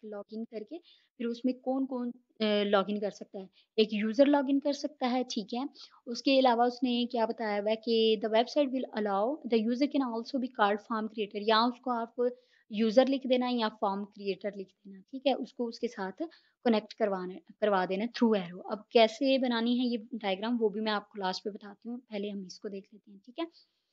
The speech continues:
अच्छा जी, the website will allow any person with a valid email to sign up, ठीक है। तो अब जिसके भी पास वैलिड ईमेल होगा वो साइन अप कर सकेगा, ठीक है। तो आपने एक बना लेना है लॉगिन का, ठीक है, और दूसरा बना लेना है साइन अप का। तो उसमें आप पर्सन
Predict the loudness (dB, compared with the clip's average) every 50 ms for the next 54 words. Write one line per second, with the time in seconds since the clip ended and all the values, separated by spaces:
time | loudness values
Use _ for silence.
0 | _ _ -20 -20 -6 _ -2 0 0 -2 -2 -4 -8 -10 -16 _ _ _ -2 0
1 | 4 6 4 4 4 2 -2 -2 -2 -2 -2 -4 0 2 2 4 4 4 2 2
2 | 0 2 2 2 2 0 -2 -2 -2 -2 -2 0 -2 -4 -2 0 2 2 4 4
3 | 2 0 -2 -2 -2 0 0 0 0 -2 -4 -8 -14 -14 -10 -8 -6 -6 -4 -6
4 | -8 -10 -14 -16 -8 -8 -6 -6 -6 -4 -2 -2 0 0 0 0 0 -2 -4 -4
5 | -2 -2 -2 -2 0 0 2 2 2 0 -4 -10 -12 -6 -4 -4 -4 -4 -6 -6
6 | -4 -2 -2 -2 -2 -4 -4 -6 -10 -10 -10 -10 -10 -10 -10 -12 -10 -6 -4 -4
7 | -4 -4 -6 -8 -10 -12 -12 -12 -14 -18 -16 -14 -14 -14 -14 -16 -20 _ -8 -6
8 | -6 -6 -6 -10 -18 -20 -20 -14 _ -6 0 4 4 4 4 4 2 0 0 0
9 | 0 0 0 0 -2 -2 0 0 0 0 2 0 0 0 0 0 0 -2 -2 -6
10 | -6 -2 0 0 0 2 2 2 2 2 2 -2 -2 -4 -2 2 2 4 4 4
11 | 2 0 0 -6 -10 -6 -2 0 0 2 2 0 0 0 -2 -2 -4 -4 -6 -4
12 | -4 -6 -6 -6 -8 -6 -6 -4 -4 -6 -10 -12 _ -14 -14 -14 -18 -20 -20 -14
13 | -8 -4 -4 -2 -2 -4 -4 -2 _ 0 0 0 0 -2 -2 -2 -2